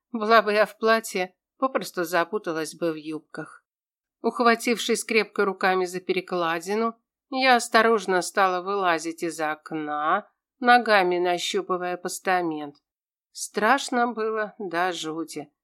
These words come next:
Кажется, даже в моменты бомбёжек я так не пугалась,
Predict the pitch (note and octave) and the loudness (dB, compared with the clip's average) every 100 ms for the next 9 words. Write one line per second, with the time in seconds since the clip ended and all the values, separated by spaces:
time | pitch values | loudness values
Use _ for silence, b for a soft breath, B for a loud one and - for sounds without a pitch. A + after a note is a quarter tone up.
0 | _ - B3 A3 G#3+ - G3+ G3 G3 G3 | _ 0 4 4 2 -4 0 0 2 2
1 | G3 G3 G3 G3 F3+ F3+ F3+ G3 G#3 F#3+ | 4 4 0 0 4 4 4 0 -2 -4
2 | E3 - D3+ E3 D#3 D#3+ D#3+ E3+ F3 E3 | -6 -4 -4 -4 -4 -6 0 0 0 -4